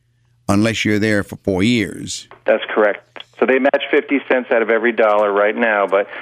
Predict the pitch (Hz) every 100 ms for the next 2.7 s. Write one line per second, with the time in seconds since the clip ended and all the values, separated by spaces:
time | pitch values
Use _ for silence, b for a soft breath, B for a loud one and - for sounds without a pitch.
0 | B 107 113 110 113 107 - 117 117 101
1 | 95 95 98 98 - 95 98 98 - 90
2 | - 104 98 95 85 80 78